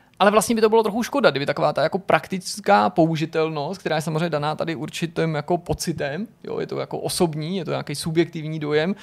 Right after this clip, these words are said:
toho, jak se u toho zařízení budem cítit a nakolik se budem cítit, jestli nám to třeba jako nezúží ten profil těch situací, ve kterých se nám to bude zdát jako dobrá věc.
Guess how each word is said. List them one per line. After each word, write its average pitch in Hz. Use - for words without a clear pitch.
toho, 151
jak 151
se 175
u 156
toho 165
zařízení 156
budem 165
cítit 160
a 160
nakolik 143
se 160
budem 151
cítit, 165
jestli 165
nám 190
to 208
třeba 190
jako 196
nezúží 190
ten 180
profil 196
těch 208
situací, 190
ve 185
kterých 190
se 196
nám 185
to 190
bude 190
zdát 185
jako 190
dobrá 196
věc. 202